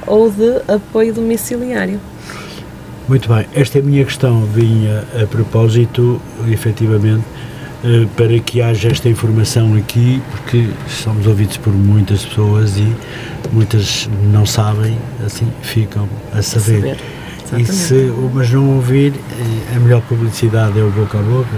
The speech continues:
Speaker 2: como se costuma dizer, e as pessoas vão informando. Para além disso, esta entrevista está gravada e vai passar logo para o podcast, onde as pessoas podem depois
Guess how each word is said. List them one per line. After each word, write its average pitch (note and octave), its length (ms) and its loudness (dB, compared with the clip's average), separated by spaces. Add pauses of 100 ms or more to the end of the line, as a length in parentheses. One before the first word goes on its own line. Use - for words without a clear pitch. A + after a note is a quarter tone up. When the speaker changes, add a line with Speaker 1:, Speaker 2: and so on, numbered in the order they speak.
(100)
Speaker 2:
como G#2+ 160 -2
se - 120 -8
costuma G#2 340 0
dizer, G#2 420 4 (540)
e A#2 100 2
as A2+ 120 2
pessoas A#2+ 400 2
vão A2 240 4
informando. G#2+ 560 2
Para A2+ 180 4
além A#2+ 200 4
disso, A#2 360 2 (520)
esta A2+ 220 2
entrevista A2+ 520 0
está G#2 320 0
gravada A#2 500 2
e B2+ 60 0
vai A#2 160 2
passar A#2 480 0
logo A#2 340 4 (580)
para A#2+ 200 4
o - 20 2
podcast, A#2+ 600 2
onde A#2+ 160 2
as A#2 60 2
pessoas A#2+ 360 0
podem B2 500 2
depois A2+ 600 -2